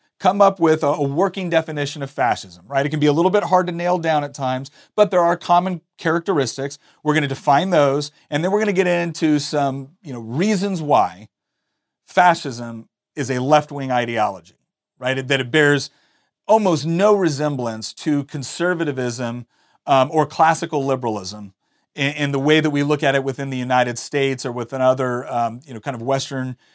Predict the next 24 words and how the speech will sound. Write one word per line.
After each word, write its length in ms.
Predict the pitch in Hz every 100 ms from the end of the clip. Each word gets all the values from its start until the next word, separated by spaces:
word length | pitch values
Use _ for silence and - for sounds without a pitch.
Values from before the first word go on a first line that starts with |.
| _ _ -
uh, 260 | 120 113 123
European 580 | 127 165 143 - 156 147
definitions 640 | 139 135 131 131 131 117
of 120 | 113
these 240 | 113 104 101
words, 520 | 113 98 - - - _ _
right? 160 | 131 131
Obviously, 420 | 160 165 170 160
conservative 800 | 143 143 - - 196 180 160 139
as 140 | 135 127
a 60 |
philosophy 480 | 131 139 143 143 135
can 160 | 139 131
mean 180 | 135
different 320 | 131 139 135 117
things 240 | 135 127
depending 340 | 117 135 131
on 120 | 123 120
where 100 | 123
you 200 | 120 123
are 120 | 120
in 80 | 117
the 80 |
world, 380 | 113 131 117 104